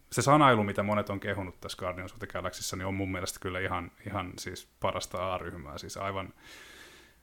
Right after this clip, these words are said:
äh, hahmojen kemiat kohtaa tosi hyvin. Äh, en mä oikeastaan halua eritellä ääninäyttelijäitä, koska kaikki vetää roolinsa niin loistavasti, että en mä,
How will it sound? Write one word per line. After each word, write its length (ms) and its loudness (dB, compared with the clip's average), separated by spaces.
äh, 60 -18
hahmojen 480 6
kemiat 440 4
kohtaa 480 -2
tosi 300 -8
hyvin. 460 0
Äh, 340 -6
en 100 8
mä 100 10
oikeastaan 380 6
halua 240 6
eritellä 420 6
ääninäyttelijäitä, 760 0
koska 200 -4
kaikki 320 2
vetää 280 -2
roolinsa 380 -2
niin 220 -6
loistavasti, 580 -4
että 160 -8
en 60 -8
mä, 200 -10